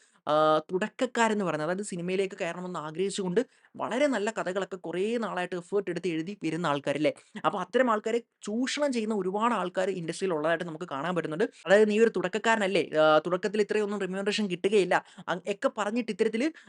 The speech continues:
അവരുടെ ആ ഒരു വർക്കിന് യാതൊരു വാല്യൂവും കൊടുക്കാതെ ഇത്തരത്തിൽ ചിലവരെ അടിച്ചു മാറ്റി കൊണ്ടുവരെ പോകുന്ന സാഹചര്യങ്ങൾ കണ്ടിട്ടുണ്ട്.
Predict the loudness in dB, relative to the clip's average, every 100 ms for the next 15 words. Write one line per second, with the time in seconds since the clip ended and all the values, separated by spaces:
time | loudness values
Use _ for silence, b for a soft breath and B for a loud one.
0 | -2 2 4 2 2 -2 -2 -2 -4 -2
1 | -2 -2 0 0 0 0 -2 0 0 0
2 | -2 -2 -4 -6 -4 -2 -2 -4 -8 -8
3 | -4 -4 -4 -4 -2 0 0 -2 -4 -2
4 | -6 -8 -4 -2 0 -2 -2 -4 -4 -4
5 | -4